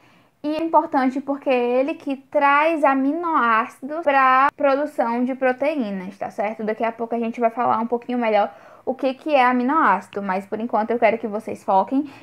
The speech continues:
e saibam que existem três tipos de R N A: ribossômico, mensageiro e transportador. A gente vai já falar melhor sobre a função de cada um deles, tá? Então, pessoal,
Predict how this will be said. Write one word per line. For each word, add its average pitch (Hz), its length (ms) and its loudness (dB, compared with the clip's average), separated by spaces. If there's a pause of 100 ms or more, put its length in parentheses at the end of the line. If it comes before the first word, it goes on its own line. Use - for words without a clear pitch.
e 254 120 0
saibam 277 500 4
que 277 220 -2
existem 226 500 0
três 277 480 -2
tipos 254 640 -4
de 233 160 -2
R 208 240 2
N 202 240 -4
A: 214 240 4 (240)
ribossômico, 214 1040 -2 (440)
mensageiro 233 880 0
e 240 140 -2
transportador. 269 800 -2
A 185 60 -6
gente 196 260 -10
vai 196 140 -2
já 220 120 -8
falar 247 280 0
melhor 233 400 0 (180)
sobre 247 240 0
a 240 80 2
função 277 460 -2
de - 100 -4
cada 220 260 2
um 277 140 2
deles, 185 320 0
tá? 214 220 0 (360)
Então, 247 360 -2
pessoal, 208 420 -4